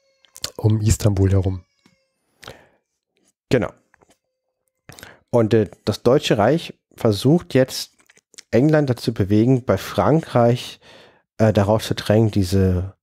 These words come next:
Speaker 2: Besetzung zu beenden.
Speaker 1: Mhm.
Speaker 2: Schlicht und ergreifend. Weil mit guten Argumenten die Idee ist,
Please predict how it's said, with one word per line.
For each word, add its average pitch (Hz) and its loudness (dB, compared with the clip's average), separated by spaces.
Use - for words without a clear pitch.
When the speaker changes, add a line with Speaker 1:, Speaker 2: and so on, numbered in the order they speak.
Speaker 2:
Besetzung 101 0
zu 98 -4
beenden. 90 0
Speaker 1:
Mhm. 101 -4
Speaker 2:
Schlicht 98 -2
und 73 -2
ergreifend. - -6
Weil 98 2
mit 95 -2
guten 123 0
Argumenten 107 2
die 113 -4
Idee 98 2
ist, - -4